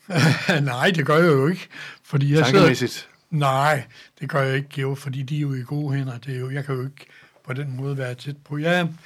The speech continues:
Speaker 1: besøger normalt børnene dernede i Afrika, øh, fire gange om året, og det har
Speaker 2: Ja.
Speaker 1: så ikke lige kunne lykkes nu
Speaker 2: Nej.
Speaker 1: her i coronatiden, men det er vigtigt at holde den nærkontakt. Og, øh,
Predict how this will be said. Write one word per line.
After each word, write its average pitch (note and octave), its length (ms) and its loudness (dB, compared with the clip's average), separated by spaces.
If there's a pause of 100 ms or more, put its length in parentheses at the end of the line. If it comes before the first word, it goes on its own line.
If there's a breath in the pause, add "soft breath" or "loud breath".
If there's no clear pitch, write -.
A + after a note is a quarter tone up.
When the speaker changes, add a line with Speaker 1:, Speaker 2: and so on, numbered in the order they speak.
(300 loud breath)
Speaker 1:
besøger F3 400 2
normalt E3 460 2
børnene D3+ 400 0
dernede C3+ 280 -4
i D3 40 -4
Afrika, C#3 500 -4 (500 soft breath)
øh, C3 240 -4
fire D3 300 -4
gange C3+ 220 -6
om B2+ 120 -6
året, B2 180 -6
og B2 100 -8
det C3+ 80 -4
har B2 60 -2
Speaker 2:
Ja. B2 60 -4
Speaker 1:
så B2+ 140 -8
ikke C3+ 160 -6
lige C#3 160 -6
kunne B2+ 280 -8
lykkes C3+ 300 -8
nu C3+ 60 -8
Speaker 2:
Nej. C3 100 -6
Speaker 1:
her C3 200 -8 (480 loud breath)
i C#3+ 100 -10
coronatiden, C#3 960 -6
men B2 260 -12 (260 loud breath)
det D#3 60 -6
er C#3+ 40 -4
vigtigt D#3+ 360 -4
at C3 60 -4
holde C#3 180 -6
den C#3+ 120 -6
nærkontakt. C3 840 -10 (440 soft breath)
Og, A#2 460 -20
øh, A2+ 60 -18